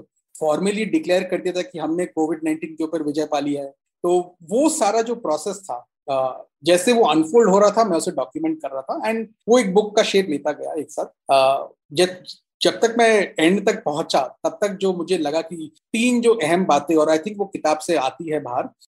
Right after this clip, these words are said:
कि भाई सबसे पहली बात कि, अ, जो कम्युनिस्ट पार्टी है, अ, उनका जो गवर्नेंस का तरीका है और उनका जो लेजिटिमेसी मेंटेन करने का तरीका है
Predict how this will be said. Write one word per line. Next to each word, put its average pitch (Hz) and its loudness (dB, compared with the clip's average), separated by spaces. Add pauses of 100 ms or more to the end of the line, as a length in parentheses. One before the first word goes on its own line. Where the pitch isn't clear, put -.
(200)
कि 208 0
भाई 214 2
सबसे 202 2
पहली 185 2
बात 202 2
कि, 208 -10
अ, 147 2 (120)
जो 170 -2
कम्युनिस्ट 170 -2
पार्टी 147 -2
है, 151 -2 (200)
अ, 131 0 (260)
उनका 202 0
जो 233 -2
गवर्नेंस 196 -2
का 240 -6
तरीका 147 -8
है 139 -8
और 131 -10
उनका 151 -4
जो 180 -4
लेजिटिमेसी 175 -6
मेंटेन 160 -4
करने 147 -6
का 151 -8
तरीका 139 -6
है 131 -6